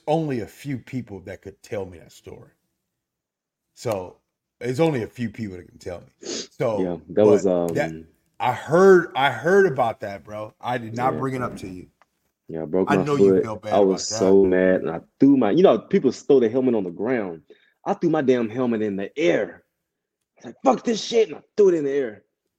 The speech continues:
Speaker 2: And he was right there. I was like, "No."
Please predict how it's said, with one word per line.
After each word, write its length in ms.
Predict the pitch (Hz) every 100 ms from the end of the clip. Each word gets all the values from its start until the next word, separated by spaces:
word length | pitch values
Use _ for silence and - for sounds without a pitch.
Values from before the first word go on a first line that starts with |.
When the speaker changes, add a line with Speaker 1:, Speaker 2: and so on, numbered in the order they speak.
| _
Speaker 2:
And 80 | 110
he 60 | 120
was 180 | 87 85
right 260 | 95 98
there. 320 | 107 90 82 _ _ _ _ _ _ _ _ _
I 40 | _
was 140 | _
like, 360 | _ _ _ _ _
"No." 280 | - -